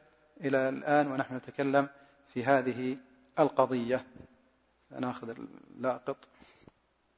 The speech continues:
وين راح الميكروفون؟ ميكروفوننا يا إخوان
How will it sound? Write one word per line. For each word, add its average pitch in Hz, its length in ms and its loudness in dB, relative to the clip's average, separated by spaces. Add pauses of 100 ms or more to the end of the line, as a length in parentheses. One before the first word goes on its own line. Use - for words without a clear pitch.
(1500)
وين 143 120 2
راح 127 320 -2
الميكروفون؟ 131 480 -4 (1500)
ميكروفوننا 131 400 -4
يا 123 60 -6
إخوان 143 380 -2